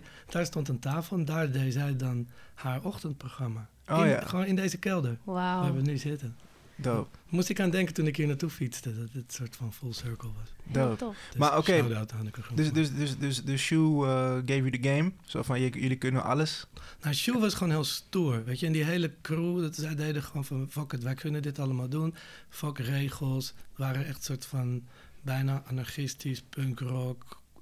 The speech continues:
Speaker 1: gref. En toen kwam hiphop, echt kick in de door, je doet gewoon je shit.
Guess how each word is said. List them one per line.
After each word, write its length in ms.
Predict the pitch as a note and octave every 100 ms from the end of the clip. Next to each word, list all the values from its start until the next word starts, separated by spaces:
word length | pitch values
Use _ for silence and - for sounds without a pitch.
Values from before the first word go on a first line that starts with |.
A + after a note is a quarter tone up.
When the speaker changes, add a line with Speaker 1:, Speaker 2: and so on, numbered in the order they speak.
| - -
Speaker 1:
gref. 460 | A#2+ B2+ C3 C3 -
En 80 | -
toen 100 | B2+
kwam 220 | A#2 A#2
hiphop, 460 | A2+ D#3 D#3 D#3 D3+ - -
echt 240 | B2 -
kick 240 | - C#3
in 100 | C#3+
de 120 | C3 B2
door, 260 | B2+ B2
je 80 | A#2+
doet 180 | B2 -
gewoon 220 | - B2
je 60 | A#2+
shit. 440 | - A#2+ A#2+